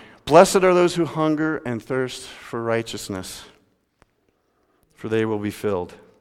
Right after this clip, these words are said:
Struggle to listen for what is right in God's eyes.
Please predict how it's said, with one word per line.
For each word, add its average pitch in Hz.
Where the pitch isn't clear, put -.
Struggle 147
to -
listen 143
for 123
what 127
is 117
right 117
in 110
God's 107
eyes. 98